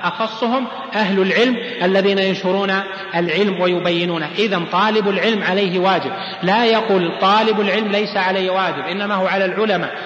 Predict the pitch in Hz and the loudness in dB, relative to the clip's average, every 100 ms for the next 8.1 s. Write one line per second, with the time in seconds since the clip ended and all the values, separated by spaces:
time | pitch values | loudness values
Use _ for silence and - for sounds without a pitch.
0 | - 196 202 208 208 202 202 190 190 190 | -4 -2 0 0 0 -2 -4 -4 -4 -4
1 | 156 - 185 214 254 269 247 226 233 - | -4 -4 0 0 0 -2 -2 -2 -2 -2
2 | 185 - 175 185 147 - - - 233 233 | -6 -4 -2 -2 -4 -6 -12 -2 -2 0
3 | 226 214 208 214 190 196 185 - 185 190 | -2 0 0 0 0 -2 -4 -2 0 0
4 | 151 151 165 233 226 240 214 202 202 202 | 0 -2 0 2 4 2 2 0 2 4
5 | 226 240 226 226 208 - 185 185 226 180 | 4 4 2 0 0 0 0 2 2 0
6 | 131 - - 190 208 220 214 208 240 254 | -2 -8 -4 0 2 0 0 0 0 0
7 | 247 - - 185 190 208 175 165 240 269 | -2 -4 -6 0 2 2 0 0 2 0